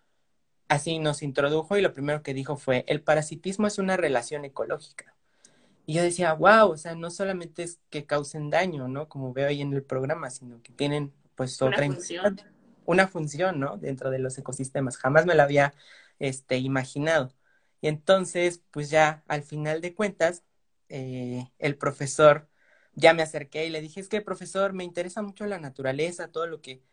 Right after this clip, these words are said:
Speaker 1: lo que estamos viendo, pero no podría estudiar veterinaria porque no solamente me gustan los animales, también me gustan las plantas".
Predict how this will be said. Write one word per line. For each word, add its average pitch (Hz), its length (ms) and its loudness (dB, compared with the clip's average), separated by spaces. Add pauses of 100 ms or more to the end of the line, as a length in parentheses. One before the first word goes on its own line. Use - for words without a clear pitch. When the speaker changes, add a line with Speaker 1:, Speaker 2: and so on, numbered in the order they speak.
(300)
Speaker 1:
lo 147 120 -4
que 147 80 -12
estamos 165 340 0
viendo, 156 420 0
pero 131 300 -2
no 170 220 -2
podría 196 320 2
estudiar 175 420 0
veterinaria 165 720 -2
porque 131 280 -20
no 135 160 -10
solamente 139 520 -8
me 131 100 -10
gustan 127 380 -12
los 123 180 -14
animales, 143 440 -2
también 143 220 -8
me 175 100 -8
gustan 160 300 -6
las - 120 -8
plantas". - 440 0